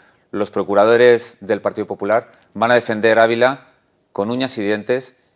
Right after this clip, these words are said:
y van a llevar Ávila a Valladolid sin ninguna cortapisa, con completa identificación con la idiosincrasia de los abulenses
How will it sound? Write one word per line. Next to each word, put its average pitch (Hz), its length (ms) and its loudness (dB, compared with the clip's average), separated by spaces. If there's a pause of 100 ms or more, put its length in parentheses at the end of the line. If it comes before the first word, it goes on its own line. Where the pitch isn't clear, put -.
(160)
y 113 100 -4
van 113 200 4
a 127 80 0
llevar 117 280 4
Ávila 113 520 2 (180)
a 95 80 -6
Valladolid 92 480 -6 (400)
sin 101 320 -8
ninguna 113 380 -6
cortapisa, 104 760 -8 (420)
con 104 240 -4
completa 113 480 0
identificación 104 760 -8
con 95 140 -6
la 92 60 -6
idiosincrasia 90 580 -10
de 87 80 -10
los 87 140 -16
abulenses 90 600 -12